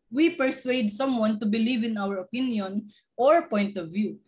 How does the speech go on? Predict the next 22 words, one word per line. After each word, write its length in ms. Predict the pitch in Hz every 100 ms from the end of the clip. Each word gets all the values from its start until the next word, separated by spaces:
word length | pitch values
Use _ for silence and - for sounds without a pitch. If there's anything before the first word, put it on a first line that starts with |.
| _ -
This 180 | 214 214
is 220 | 247 -
why 640 | 233 254 277 240 220 247 - _ _
we 220 | 214 214
tried 320 | 233 233 277 214
so 240 | - 240
much 440 | 226 214 208 - -
to 100 | 190
debate, 460 | 196 196 262 - _ _ _ _ -
negate, 500 | 233 214 220 220 - 208
and 420 | 208 240 208 - _
to 80 | 214
persuade. 640 | 202 190 - 233 208 - _ _ _ _ -
It 100 | 226
has 160 | 240
always 480 | 214 269 302 320 -
been 320 | 214 262 262
the 140 | 233 214
purpose 460 | 247 - 240 -
of 160 | 208 196
an 160 | 190
argument. 580 | 214 - 226 220 320 -